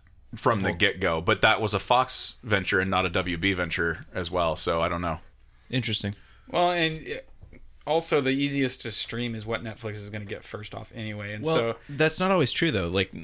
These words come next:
Speaker 2: a lot of, like, the Netflix proper shows, like, Mar-, um, the Marvel shows, for example, Daredevil, uh, Jessica Jones, those are solid.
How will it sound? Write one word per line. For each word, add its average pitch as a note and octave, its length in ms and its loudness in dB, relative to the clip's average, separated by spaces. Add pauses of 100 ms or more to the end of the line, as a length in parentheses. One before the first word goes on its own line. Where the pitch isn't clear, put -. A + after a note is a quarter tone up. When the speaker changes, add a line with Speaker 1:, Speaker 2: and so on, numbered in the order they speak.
Speaker 2:
a A2 100 2
lot A2 220 6
of, A#2 240 0
like, G#2+ 220 2
the A2 120 2
Netflix G#2 500 2
proper G2+ 320 2
shows, B2+ 380 2
like, F2 140 -2 (260)
Mar-, G2 240 2
um, G2+ 320 4 (300)
the - 60 2
Marvel A2 280 6
shows, A#2+ 240 6
for A#2+ 140 4
example, A#2 360 2
Daredevil, G#2 600 4 (120)
uh, G2+ 220 2
Jessica G2+ 300 0
Jones, G2+ 400 2 (520)
those C3 220 4
are E3+ 140 2 (160)
solid. G2+ 400 4